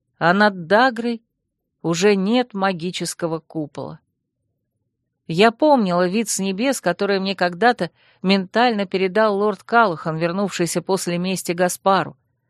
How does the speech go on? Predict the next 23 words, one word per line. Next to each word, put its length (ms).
Ведь 220
в 80
те 160
мгновения 720
я 200
видела 360
то 220
же, 140
что 200
и 60
дракон. 500
И 100
с 100
высоты 440
это 280
выглядело 560
переливающейся 920
пленкой, 640
будто 320
чудовищных 720
размеров 500
мыльный 320
пузырь. 460